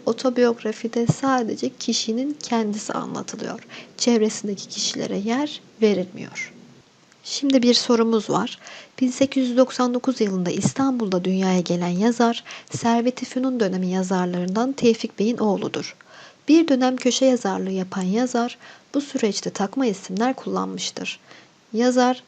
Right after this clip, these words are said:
Cumhuriyet dönemi boyunca önemli eserler vermeye devam etmiştir. Bu parçanın türünü bize soruyor. Biz bu parçanın türünü aslında bulurken şu soruyu kendimize soracağız.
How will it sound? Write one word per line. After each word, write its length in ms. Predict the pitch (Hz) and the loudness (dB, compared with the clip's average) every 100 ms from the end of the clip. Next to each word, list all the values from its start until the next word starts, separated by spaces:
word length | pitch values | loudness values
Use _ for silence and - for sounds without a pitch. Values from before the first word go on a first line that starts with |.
| _ | _
Cumhuriyet 580 | - 240 233 254 277 277 | -2 0 2 4 4 4
dönemi 400 | 214 185 185 185 | 0 0 0 2
boyunca 360 | 220 233 226 - | 2 2 0 0
önemli 340 | 220 208 208 | 0 0 0
eserler 540 | 196 185 185 170 165 202 | -2 -2 -4 -2 0 4
vermeye 400 | 240 233 254 233 | 4 4 2 4
devam 320 | 214 185 175 | 2 2 0
etmiştir. 600 | 160 - - - - - - - - - | -4 -6 -4 -4 -6 -12 -18 -18 -10 -4
Bu 100 | 302 | 2
parçanın 500 | 320 294 294 285 277 | 4 4 2 -2 0
türünü 420 | 277 262 262 233 | 2 2 2 0
bize 180 | 185 - | 0 -2
soruyor. 460 | - 180 190 262 294 - - - | -2 0 2 0 -2 -14 -8 4
Biz 180 | 320 302 | 6 6
bu 100 | 311 | 4
parçanın 480 | 277 254 254 247 233 | 4 4 4 0 -2
türünü 420 | 254 262 240 240 | -2 -2 -2 -4
aslında 480 | 220 208 - 202 196 | -6 -8 -6 -4 -2
bulurken 460 | 247 262 254 254 254 | 0 0 0 -4 -4
şu 180 | - | -4
soruyu 320 | 262 - 170 165 | -6 -4 -4 -2
kendimize 500 | 175 175 185 180 175 | -4 -4 -4 -6 -6
soracağız. 540 | - 196 175 220 - | -6 -8 -8 -10 -12